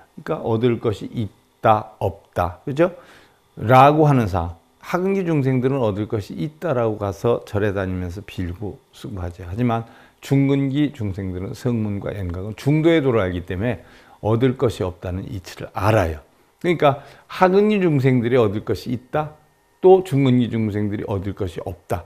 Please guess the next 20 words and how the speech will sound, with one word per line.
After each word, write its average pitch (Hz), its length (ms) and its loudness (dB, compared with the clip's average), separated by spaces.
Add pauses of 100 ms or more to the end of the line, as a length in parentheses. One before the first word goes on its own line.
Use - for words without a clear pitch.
(120)
그러니까 117 280 -2
있다, 175 540 2
없다에 131 1040 4
집착하지 117 680 -4
않는 151 520 2 (460)
보살의 107 640 -4
지위에 101 360 -4
오르게 160 440 2
한 120 360 -4
방편으로서 98 920 -4 (420)
있다고 131 460 4
집착하지 98 540 0
않고 101 500 -2 (240)
또, 151 420 2 (340)
어, 92 300 -8 (200)
얻을 104 260 -2
것이 101 300 -4
없다라고 147 580 2
집착하지 90 840 -4
않으며, 90 540 0